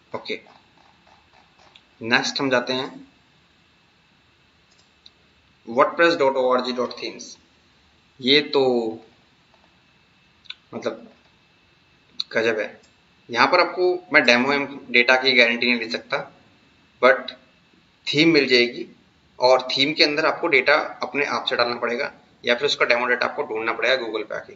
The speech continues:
थीम का नाम डालिए, उसका डेमो डेटा के लिए सर्च कीजिए। जैसे कि मुझे कोई भी थीम है,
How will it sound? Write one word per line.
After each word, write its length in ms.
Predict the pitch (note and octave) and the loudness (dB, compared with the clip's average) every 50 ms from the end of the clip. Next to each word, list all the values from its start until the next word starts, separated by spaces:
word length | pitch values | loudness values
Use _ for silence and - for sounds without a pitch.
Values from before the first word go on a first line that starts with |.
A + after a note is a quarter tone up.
| - - | -14 -8
थीम 140 | B2 B2 B2+ | -8 -4 0
का 100 | C#3 C3+ | 2 4
नाम 160 | B2+ B2+ B2+ | 4 4 4
डालिए, 240 | B2 B2 A#2+ B2+ C3 | 4 4 4 2 0
उसका 180 | C3+ A#2+ - A#2+ | 0 -2 -2 -2
डेमो 220 | A#2+ A2 A2+ A#2 | -2 -2 -2 -2
डेटा 200 | A#2 A#2 A2+ A#2 | -2 -2 -2 -4
के 100 | A2+ A#2 | -6 -6
लिए 80 | A#2 A#2 | -8 -10
सर्च 220 | - A2+ G#2 - | -10 -8 -6 -6
कीजिए। 360 | - - A2 A2 A2+ B2 D#3 - - - - _ _ _ _ _ _ _ _ | -6 -6 -8 -8 -8 -8 -8 -8 -10 -18 -20 _ _ _ _ _ _ _ _
जैसे 220 | A#2 G#2+ - B2 A#2+ | -16 -10 -8 -8 -2
कि 160 | A#2+ A#2+ A#2+ | 0 0 0
मुझे 520 | A#2 A#2 A#2 A#2 A#2 A#2+ A#2+ - - _ _ _ _ _ _ _ | 0 -2 -2 -2 -2 -4 -6 -10 -16 _ _ _ _ _ _ _
कोई 160 | - B2 B2 | -2 0 0
भी 120 | B2 C3 C3 | 2 0 0
थीम 200 | B2 B2 B2 A#2 | 0 0 0 0
है, 120 | A#2 - | 0 -2